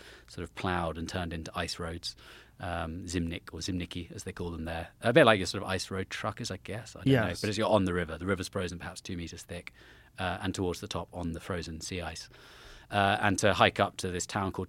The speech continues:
Speaker 1: Tiksi up on the north coast. Um, it's a port town. Um, but I arrived, I flew in on the twenty-first of February, and the world changed a lot in the, in the sort of three or four days after that. Um, the day after I arrived,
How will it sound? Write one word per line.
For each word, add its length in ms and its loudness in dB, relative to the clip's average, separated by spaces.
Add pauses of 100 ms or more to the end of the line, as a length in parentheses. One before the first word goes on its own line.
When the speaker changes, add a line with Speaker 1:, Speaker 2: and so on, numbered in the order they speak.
Speaker 1:
Tiksi 500 -4
up 140 -8
on 80 -2
the 60 -2
north 260 -2
coast. 380 -6 (160)
Um, 360 -8
it's 140 -8
a 40 -16
port 300 -10
town. 280 -10 (640)
Um, 800 4 (200)
but 280 10
I 140 4
arrived, 760 6
I 80 -4
flew 240 6
in 120 8
on 100 4
the 60 0
twenty-first 600 -2
of 80 -10
February, 480 -6 (920)
and 240 2
the 80 4
world 220 6
changed 400 0
a 20 -4
lot 400 2
in 160 0
the, 300 2
in 100 -4
the 80 0
sort 160 -4
of 60 -10
three 180 0
or 60 0
four 160 -2
days 240 0
after 260 -2
that. 260 -2 (280)
Um, 380 -2
the 100 -12
day 180 10
after 320 6
I 140 2
arrived, 480 0